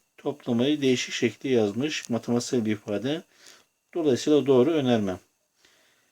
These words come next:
Yanlış da olsa önermeydi. Fakat sadece önerme olup olmadığına bakıyoruz.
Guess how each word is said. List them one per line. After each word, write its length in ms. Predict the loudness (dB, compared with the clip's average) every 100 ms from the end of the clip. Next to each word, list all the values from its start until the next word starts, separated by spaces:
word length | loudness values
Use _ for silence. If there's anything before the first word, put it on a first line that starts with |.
| _ _ -2
Yanlış 380 | 0 0 0
da 40 | 0
olsa 240 | 2 0
önermeydi. 680 | 0 0 0 0 -2 -4 -6 -12 _ _ _ _
Fakat 420 | _ -4 0 0 2
sadece 280 | 0 2
önerme 320 | 2 2 2 2
olup 200 | 2 4
olmadığına 420 | 4 2 2 0
bakıyoruz. 680 | -2 -6 -8 -8 -14 -20